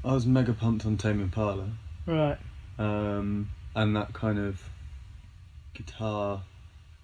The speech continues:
Speaker 1: to, like, I guess it, we've,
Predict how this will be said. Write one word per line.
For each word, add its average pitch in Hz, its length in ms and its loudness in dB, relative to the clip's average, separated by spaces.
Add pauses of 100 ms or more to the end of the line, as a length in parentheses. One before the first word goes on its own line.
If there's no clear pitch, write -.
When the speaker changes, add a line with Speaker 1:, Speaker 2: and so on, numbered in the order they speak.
(200)
Speaker 1:
to, 98 440 -2 (1120)
like, 120 180 0
I 131 40 0
guess 143 280 0
it, - 180 -2
we've, 127 280 2